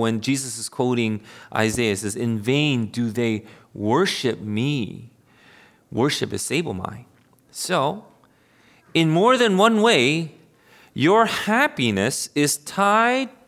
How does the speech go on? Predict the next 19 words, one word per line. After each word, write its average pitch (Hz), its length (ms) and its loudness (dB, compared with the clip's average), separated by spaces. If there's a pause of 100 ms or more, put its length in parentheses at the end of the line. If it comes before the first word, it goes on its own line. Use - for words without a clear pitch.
(160)
to 202 260 -2
your 139 600 0 (400)
veneration 208 840 4 (120)
to 262 300 -4
or 131 140 2 (280)
reverence 220 460 0
for 185 480 0
God, 135 580 4
and 143 140 0
more 135 200 2
simply 202 540 -2
put, 185 400 -2 (580)
true 240 440 2
happiness 180 960 0
is 143 220 0
tied 160 640 0
to 139 180 -2
true 139 720 -2 (380)
worship. 123 800 0